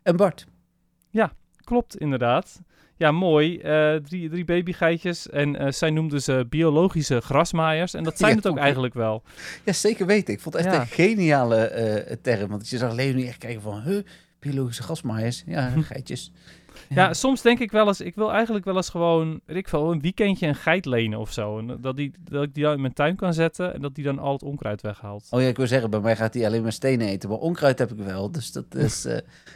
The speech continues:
Speaker 1: is wel praktisch inderdaad.
Speaker 2: Ja, gewoon
Speaker 1: Ja,
Speaker 2: een
Speaker 1: dat doe ik
Speaker 2: weekendje en dan, daarna
Speaker 1: Ja.
Speaker 2: kan hij weer weg. <laughs>
Speaker 1: Ja, maar misschien, eh, ja, misschien heb je een gat in de markt bedacht, Dennis, dat je gewoon geiten uit kunt, eh, ook kunt verhuren. Is dat
Speaker 2: Ja.
Speaker 1: geen ding?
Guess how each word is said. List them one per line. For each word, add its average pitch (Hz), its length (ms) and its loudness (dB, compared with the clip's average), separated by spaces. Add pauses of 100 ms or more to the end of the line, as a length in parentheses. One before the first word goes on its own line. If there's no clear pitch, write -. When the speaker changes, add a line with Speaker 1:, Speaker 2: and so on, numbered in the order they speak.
Speaker 1:
is - 100 -14
wel 143 100 2
praktisch 113 440 -6
inderdaad. 95 260 -2
Speaker 2:
Ja, 240 60 2
gewoon 247 220 6
Speaker 1:
Ja, 240 40 6
Speaker 2:
een 220 60 4
Speaker 1:
dat 131 100 4
doe 123 60 4
ik 117 60 -2
Speaker 2:
weekendje 160 400 2
en 120 220 -2
dan, 185 140 0
daarna 196 220 2
Speaker 1:
Ja. 226 60 4
Speaker 2:
kan 220 140 0
hij 185 100 2
weer 165 160 0
weg. 170 320 -2 (260)
<laughs> - 280 2
Speaker 1:
Ja, 170 160 2
maar 175 140 0
misschien, 175 360 -2
eh, 123 180 -2
ja, 113 140 0
misschien 110 280 -4
heb 90 100 -6
je 95 60 -8
een 92 60 -6
gat 101 200 -8
in 101 60 -2
de 98 60 -4
markt 175 320 -2
bedacht, 131 340 0
Dennis, 101 260 -6
dat 117 180 -8
je 120 120 -6
gewoon 117 300 0
geiten 135 380 2
uit 175 200 0
kunt, 113 460 -4
eh, 120 220 -8
ook 123 160 -6
kunt 131 220 -2
verhuren. 117 640 -2
Is - 120 -14
dat 226 140 -4
Speaker 2:
Ja. 247 120 -2
Speaker 1:
geen 120 100 0
ding? 104 180 -6